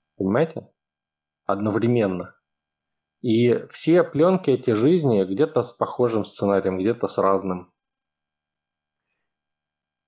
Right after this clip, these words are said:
И вот когда мы не в уме находимся, мы можем просто проектор переключить с одной пленки на другую. В этом же кадре, но на другой пленке, которая параллельно крутится, и будем высвечивать другую жизнь.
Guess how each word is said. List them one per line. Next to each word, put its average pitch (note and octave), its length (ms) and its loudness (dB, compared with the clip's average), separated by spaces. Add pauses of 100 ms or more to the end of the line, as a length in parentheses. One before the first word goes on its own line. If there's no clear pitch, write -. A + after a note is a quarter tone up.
(140)
И A#2+ 160 2
вот C#3 200 0
когда C#3+ 280 2
мы C#3 160 2
не C3+ 140 4
в B2 100 0
уме G3+ 400 4
находимся, G2 800 -2
мы A#2 180 -2
можем C3 420 2
просто D3+ 760 0
проектор C3+ 680 0
переключить B2 680 -2
с - 60 -2
одной B2 300 2
пленки A#2+ 420 -2
на G2+ 180 0
другую. G#2+ 640 0 (840)
В G#2 140 -2
этом C3+ 300 0
же G2+ 120 0
кадре, C#3 680 -2
но A#2 200 0
на B2+ 160 2
другой A#2+ 420 2
пленке, A2+ 460 -2
которая A2+ 380 0
параллельно A2 640 2
крутится, - 760 -8
и A#2 120 -2
будем B2 280 0
высвечивать G#2 600 -2
другую G2+ 480 2
жизнь. F#2 380 -2